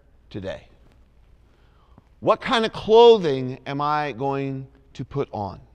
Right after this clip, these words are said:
Now, we're not talking about your physical threads, whatever you wear, but we're talking about clothing, the way, the kind of person you become, the kind of things that you put on, uh, and we'll get to what that means exactly in just a moment.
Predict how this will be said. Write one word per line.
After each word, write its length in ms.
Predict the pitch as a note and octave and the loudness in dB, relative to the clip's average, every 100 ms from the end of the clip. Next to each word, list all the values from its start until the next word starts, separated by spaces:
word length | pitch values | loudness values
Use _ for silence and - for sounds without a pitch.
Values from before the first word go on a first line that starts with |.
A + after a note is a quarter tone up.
| _ _ _ _ - _ _ - - _ _ _ | _ _ _ _ -20 _ _ -20 -20 _ _ _
Now, 240 | C#3+ E3+ F3+ | -2 2 4
we're 160 | G#3+ | 2
not 180 | B3+ C#4 | 2 -2
talking 380 | - A3+ A3 G3 | 2 4 4 0
about 320 | E3+ D#3 D3+ | 2 2 2
your 160 | D3 C#3 | -2 -6
physical 640 | - F#3 F3 D#3+ C#3+ A#2+ | -4 -4 -4 -4 -4 -4
threads, 680 | - C3 A2 A#2 A#2 - - - _ - _ _ - | -4 -4 -4 -8 -12 -18 -20 -20 _ -20 _ _ -8
whatever 400 | B2 D3+ D3+ D3+ | -2 0 0 -2
you 160 | C#3 | -4
wear, 320 | C3 A#2 A2 G#2+ | -4 -6 -8 -6
but 160 | C#3+ | -4
we're 140 | F3 F#3+ | -2 0
talking 580 | A3 B3 C4 A3+ G#3+ F#3 | 4 2 4 0 0 -6
about 340 | D3 E3+ D#3+ | 0 0 0
clothing, 600 | - F#3 G3+ G#3+ G#3+ G3+ | -4 0 4 4 4 0
the 80 | E3 | -2
way, 400 | C#3 C#3 E3 F#3+ | -4 -2 0 0
the 120 | D#3 | -4
kind 480 | - - F#3 G#3 A3+ | -10 -10 -6 -2 -2
of 160 | G3 - - - | -2 -6 -20 -16
person 540 | - A3 A3+ A3 F#3+ | -2 0 0 -4 -4
you 100 | F3+ | -2
become, 240 | E3 E3+ | -4 -8
the 80 | D3+ | -10
kind 220 | - F3+ | -8 -8
of 80 | G#3 - | -8 -6
things 360 | G#3 G3+ G#3 | -6 -4 -4
that 140 | F#3 C#3 | -4 -6
you 120 | E3+ | -8
put 300 | - G3 G3 | -10 -6 0
on, 480 | F3+ E3+ D3 C3+ B2+ - - _ _ _ | 0 0 -4 -6 -10 -16 -20 _ _ _
uh, 340 | - C3+ C3 B2+ | -4 0 0 -2
and 120 | C3+ | -4
we'll 140 | D3+ D#3 | -2 -2
get 240 | C#3 F3+ | -2 -2
to 160 | - C#3+ | -4 -6
what 220 | C#3 D#3+ | -4 -2
that 180 | D#3+ B2+ | -2 -2
means 280 | D#3 D#3+ C3 | -2 -4 -6
exactly 420 | A2 C3 A#2+ B2+ | -6 -6 -6 -6
in 80 | B2+ | -6
just 200 | C3+ D3+ | -6 -4
a 40 | |
moment. 360 | C#3 C3+ G#2 | -2 -2 -4